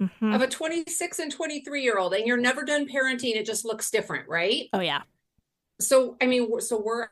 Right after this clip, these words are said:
Speaker 2: out of school. I mean, the K through twelve, I have one that's in college still, but it does look so different. But what I love about that, Stacy, it just, I had a conversation with a mom today,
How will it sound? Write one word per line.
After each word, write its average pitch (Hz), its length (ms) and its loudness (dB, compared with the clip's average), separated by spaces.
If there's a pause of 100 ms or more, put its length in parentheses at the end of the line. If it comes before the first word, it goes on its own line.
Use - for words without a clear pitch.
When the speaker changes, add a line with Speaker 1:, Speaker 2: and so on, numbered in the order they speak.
(140)
Speaker 2:
out 233 260 2
of 262 140 6
school. 214 960 -2
I 214 80 -2
mean, 196 200 2
the 196 80 0
K 226 220 -4
through 233 140 -10
twelve, 175 340 -2
I 202 100 0
have 202 180 -4
one 190 180 0
that's 185 200 -6
in 190 100 -2
college 175 400 -6
still, - 400 -8
but 226 220 -2 (200)
it 254 260 -2
does 294 300 -2
look 294 140 -4
so 285 180 -2
different. 254 480 0
But 330 260 0 (1600)
what 302 320 0
I 440 220 8
love 208 460 0
about 339 560 4
that, 370 420 4 (180)
Stacy, 349 840 2
it 294 120 0
just, - 400 -2
I 269 120 0
had 320 180 0
a 330 60 -2
conversation 294 640 -2
with 254 160 2
a 254 60 2
mom 233 380 2
today, 220 640 2